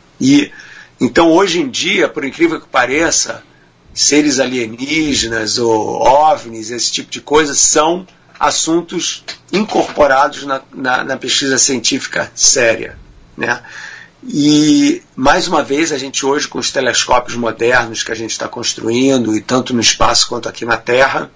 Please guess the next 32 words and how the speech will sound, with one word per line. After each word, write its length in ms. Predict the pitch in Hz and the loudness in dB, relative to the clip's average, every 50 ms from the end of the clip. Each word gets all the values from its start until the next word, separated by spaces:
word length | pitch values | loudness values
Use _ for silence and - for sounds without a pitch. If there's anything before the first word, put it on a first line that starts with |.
| _ - - - - - - - - - | _ -20 -20 -20 -20 -20 -20 -20 -12 -6
a 80 | - 113 | -4 0
gente 260 | 117 - 170 165 - | 2 2 4 4 4
tá 120 | - 160 147 | 2 0 0
conseguindo, 580 | - 185 170 - - 147 135 175 185 180 - | 0 -2 -2 -2 -4 -2 0 0 0 0 0
a 80 | - 131 | -2 -2
gente 320 | 127 160 160 - - 147 | 0 0 0 0 0 0
não 140 | 151 185 202 | 2 2 2
só 280 | - - - 170 156 143 | 2 0 2 2 2 2
tá 140 | - 143 | 0 -2
descobrindo 1040 | 131 127 120 160 180 - - - 330 269 117 127 135 165 202 208 165 135 123 110 - _ _ _ - _ _ _ _ _ _ - | -6 -4 -4 -2 0 0 0 0 -2 -4 -2 0 2 4 4 2 0 -2 -4 -6 -6 _ _ _ -20 _ _ _ _ _ _ 0
outros 480 | 143 147 180 202 196 - - 127 - - | 4 4 4 4 2 -4 -10 -10 -10 -8
planetas, 600 | - 151 131 127 123 135 151 156 151 - 107 110 | -4 -4 -4 -4 -2 -2 -2 -2 -2 -6 -8 -4
mais 260 | 123 135 170 180 - | 0 0 0 0 0
de 40 | - | -2
quatro 340 | - 156 151 147 - - | 0 0 0 0 0 -6
mil 280 | 117 113 127 143 135 113 | -8 -4 -4 -2 -2 -2
já, 320 | - 120 120 127 151 - - - - - - | -2 0 0 0 0 -2 -6 -16 -18 -14 -6
girando 360 | - 120 135 139 151 170 165 | -2 0 2 4 4 4 2
em 80 | 151 131 | 0 -2
torno 360 | - - 151 147 139 139 127 | -2 0 0 2 2 0 -4
de 120 | 107 117 131 | -2 2 4
outras 380 | 147 185 208 - 175 160 117 | 4 4 2 0 -2 -2 -2
estrelas 560 | 110 104 - - - 131 139 139 127 117 113 | -2 -2 -4 -4 -2 0 0 0 0 -2 -4
que 120 | - - 120 | -4 -6 -6
não 180 | 117 117 117 | -6 -4 -4
o 40 | 113 | -4
Sol, 440 | 113 - - 107 143 143 - - - - - - - - - - - - - _ | -6 -6 -4 -2 0 0 -2 -2 -6 -18 -20 -20 -20 -20 -20 -20 -20 -20 -14 _
mas 280 | - 131 151 165 156 - | 2 2 4 4 4 2
em 120 | 208 190 | 0 -2
breve, 680 | 143 123 139 139 147 170 190 160 - 117 113 104 - - _ _ _ _ | 0 2 4 4 4 4 2 0 -2 -6 -16 -16 -18 -20 _ _ _ _
tipo 240 | - - - - - | -20 -20 -20 -18 -16
daqui, 340 | - - - - 135 120 | -16 -16 -14 -12 -12 -12